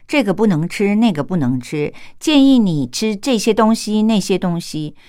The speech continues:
如果把这些东西都放在我们的一日三餐里面，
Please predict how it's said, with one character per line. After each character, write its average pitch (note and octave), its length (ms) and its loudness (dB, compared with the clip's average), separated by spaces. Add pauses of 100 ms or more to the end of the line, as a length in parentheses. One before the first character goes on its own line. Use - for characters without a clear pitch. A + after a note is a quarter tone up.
(180)
如 B3 220 4
果 D3+ 240 -2
把 B2+ 160 -2
这 F#3+ 120 -2
些 F#3+ 100 2
东 F#3 200 0
西 F3+ 220 -4
都 A#3 380 4
放 A3 300 -2
在 F3 160 2
我 B2 80 0
们 C3 120 -2
的 C#3 160 0
一 C#3+ 160 -4
日 F3 200 2
三 D#3 260 -4
餐 D3 260 -4
里 C3+ 120 -2
面， C3 280 -2